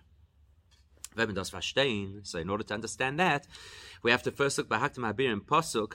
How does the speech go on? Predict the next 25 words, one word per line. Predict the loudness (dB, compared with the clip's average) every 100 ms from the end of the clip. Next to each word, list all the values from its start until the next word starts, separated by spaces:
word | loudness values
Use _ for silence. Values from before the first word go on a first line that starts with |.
| -2
Let's | -2 0 -2
look | -2 0
at | -4
something | -2 -2 -2 -8
that | -2
Yaakov | 0 0 -4 -8
says | -2 -2 -2
about | -8 -8
the | -10
two | -6 -6
sons, | 0 0 0 -6 -12 -16 _
where | -2
he | -2
tells | 0 0 0 0
Yosef, | 2 2 2 0 2
"V'ato | 0 2 -4
shnei | -4 -6
banecha | -4 -2 -2 -2
noiladim | -4 0 -2 -2 -10
lecha | -4 -2
be'eretz | 0 -2 -4
Mitzrayim | -10 -2 0 0 0
ad | 2 2 0 0
boyi | 2 2 0 -4
eilecha." | -8 -10 -14 -12 -12